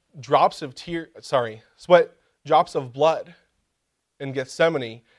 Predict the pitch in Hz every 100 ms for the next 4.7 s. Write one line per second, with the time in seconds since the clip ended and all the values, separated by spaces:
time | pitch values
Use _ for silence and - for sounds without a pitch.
0 | _ 165 165 _ _ 151 160 _ _ _
1 | _ _ _ _ _ _ 170 151 190 185
2 | 214 220 135 139 _ _ _ _ _ _
3 | _ _ _ _ _ _ _ _ 151 127
4 | 156 147 117 117 123 131 -